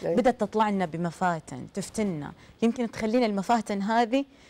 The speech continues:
Speaker 2: نتناسى شوي أدائها، هل هذا الشيء فعلا تحسيه إنه يعني شيء واقع؟
Speaker 1: شوفي، إحنا يمكن كفنانات، وأنا من الناس اللي يمكن، آه،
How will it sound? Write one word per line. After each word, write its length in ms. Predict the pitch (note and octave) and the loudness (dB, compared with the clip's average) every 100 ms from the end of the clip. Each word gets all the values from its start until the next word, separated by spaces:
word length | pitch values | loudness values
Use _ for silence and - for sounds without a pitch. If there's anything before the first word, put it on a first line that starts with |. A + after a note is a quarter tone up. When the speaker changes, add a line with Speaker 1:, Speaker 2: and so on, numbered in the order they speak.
| - _ - | -20 _ -2
Speaker 2:
نتناسى 500 | C4+ E4+ A#4+ B4+ B3+ | -2 2 2 2 0
شوي 300 | G3+ - G3 - | 0 0 0 0
أدائها، 480 | E3+ E3+ D#3 E3 - _ - | 0 0 -2 -8 -10 _ -8
هل 120 | C#4 | -2
هذا 160 | C4+ | 0
الشيء 260 | B3 - A3 | 0 0 -2
فعلا 360 | G3+ G3+ A#3+ A3+ | 2 2 2 -2
تحسيه 460 | - G3+ - A3 | -6 -10 -8 -8
إنه 260 | F#3+ F#3 F3+ - - _ _ | -6 -6 -6 -10 -20 _ _
يعني 220 | C#3+ E3+ - _ _ | -4 -4 -6 _ _
شيء 220 | - G#3 | -4 2
واقع؟ 400 | G#3+ F#3+ G3 A#3+ B3 - _ - - - - _ | 4 4 4 -2 -6 -10 _ -20 -20 -20 -20 _
Speaker 1:
شوفي، 300 | - C#4 - | -14 -8 -8
إحنا 420 | B3 C#4 A3+ F#3+ | -6 -4 -2 -2
يمكن 280 | F#3 F#3 F#3+ | -4 -6 -8
كفنانات، 840 | F3 F#3 F#3 F#3+ F#3+ G3 G3+ G3+ | -10 -6 -6 -4 -2 -2 -2 -6
وأنا 240 | - F#3 G3 | -6 -4 -2
من 80 | F#3+ | -2
الناس 420 | F#3+ G3 G3+ F#3 | 0 0 -2 -6
اللي 300 | F3 E3+ - | -8 -8 -6
يمكن، 460 | F#3+ F#3+ F3 E3 - - - _ _ _ _ _ _ - | -8 -8 -8 -10 -14 -20 -20 _ _ _ _ _ _ -6
آه، 580 | D#3 D#3 - - - | -4 -6 -8 -10 -14